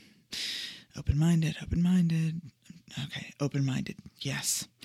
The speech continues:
Um, hmm. Could you put your daughter on? I, I want to talk her out of this.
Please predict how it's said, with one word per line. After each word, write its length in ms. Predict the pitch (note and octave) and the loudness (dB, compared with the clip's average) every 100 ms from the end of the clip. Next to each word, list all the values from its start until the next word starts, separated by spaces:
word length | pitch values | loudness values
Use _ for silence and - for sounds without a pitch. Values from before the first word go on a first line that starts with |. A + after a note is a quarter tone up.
| - - - - | -10 -8 -10 -2
Um, 420 | D3+ D3 D3 D3 D#3+ | 4 6 8 6 6
hmm. 180 | A3+ G3 - - - - - - | 8 8 4 -12 -18 -20 -6 4
Could 180 | A#3+ G#3+ | 6 8
you 140 | A#3 | 6
put 240 | - B3 | 4 4
your 100 | B3+ | 8
daughter 340 | A#3+ A#3+ F#3 B2 | 8 8 8 6
on? 260 | G2 - - _ _ _ | 4 0 -4 _ _ _
I, 540 | D3 C#3 C#3 C3 C3 B2+ - _ _ _ _ _ - | 6 8 8 6 6 2 -4 _ _ _ _ _ -4
I 80 | - | 2
want 200 | D3 D#3+ | 6 6
to 60 | G3+ | 6
talk 220 | G3 G#3+ | 6 6
her 120 | C4 | 6
out 180 | F3 D#3+ | 8 6
of 100 | D#3 | 6
this. 340 | C3 B2+ - | 4 4 2